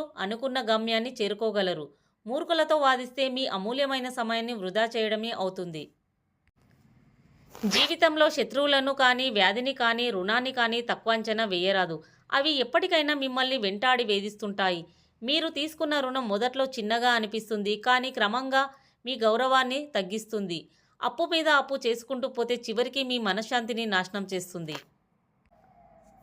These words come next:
శత్రువులు కూడా అలాగే. మొదట్లో చిన్న సమస్యలా అనిపించినా మీరు అతన్ని నమ్ముతూ ఉంటే, మళ్ళీ మళ్ళీ మోసపోతూ ఉంటే ఒకరోజు అతను మీ పతనానికి కారణం కావచ్చు.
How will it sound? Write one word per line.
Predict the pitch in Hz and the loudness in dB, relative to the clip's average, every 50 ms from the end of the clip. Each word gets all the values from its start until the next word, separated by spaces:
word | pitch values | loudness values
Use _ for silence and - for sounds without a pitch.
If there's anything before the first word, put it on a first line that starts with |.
| _ - - - - - - - - | _ -20 -20 -20 -20 -20 -16 -8 -2
శత్రువులు | - 269 240 240 - 320 370 381 359 359 | 2 2 2 4 6 6 6 6 6 6
కూడా | 339 330 311 311 285 | 6 8 8 8 8
అలాగే. | 226 233 240 247 254 269 262 | 8 6 6 4 4 2 0
మొదట్లో | 240 226 226 269 294 294 330 330 | 0 0 0 0 2 2 2 2
చిన్న | 330 320 285 240 254 262 262 | 2 2 -2 -4 -4 -2 -2
సమస్యలా | 247 226 240 233 240 254 254 262 240 | -2 -2 -2 -2 0 0 2 2 2
అనిపించినా | 190 202 214 214 220 247 226 226 - 208 233 233 240 240 - _ _ _ _ _ - | 2 0 -2 -2 -4 -6 -6 -6 -4 -2 -2 -2 -2 -4 -10 _ _ _ _ _ -6
మీరు | 233 277 302 302 294 | -4 -2 2 4 4
అతన్ని | 269 262 262 269 269 285 269 | 4 4 4 0 -2 -2 -2
నమ్ముతూ | 247 214 202 214 277 294 - 320 302 277 | -2 -2 -2 -2 -4 -2 -2 0 0 0
ఉంటే, | 247 233 240 247 254 | -2 2 2 2 2
మళ్ళీ | 240 214 196 208 254 311 | 4 2 0 0 0 0
మళ్ళీ | 320 294 277 269 277 | 0 0 0 0 -2
మోసపోతూ | 262 240 233 226 269 240 - 233 226 233 254 240 214 | -2 -2 -4 -4 -6 -4 -4 -4 -2 0 0 0 0
ఉంటే | 214 214 208 220 220 220 | -2 -2 0 0 0 0
ఒకరోజు | 202 208 208 220 208 214 233 233 262 254 | 0 0 -2 0 0 2 0 2 2 2
అతను | - 214 214 233 226 233 240 240 - _ _ _ _ _ - | 2 2 2 0 -2 -2 -4 -8 -12 _ _ _ _ _ -6
మీ | 240 277 | -4 -2
పతనానికి | 269 - 220 214 254 262 285 285 277 277 285 277 | 2 0 2 2 2 0 0 0 0 -2 -4 -2
కారణం | 269 233 196 190 196 208 214 214 | 2 2 2 2 2 -2 -4 -2
కావచ్చు. | 208 214 196 180 185 185 185 - 175 | 0 2 2 2 2 0 -4 -6 -8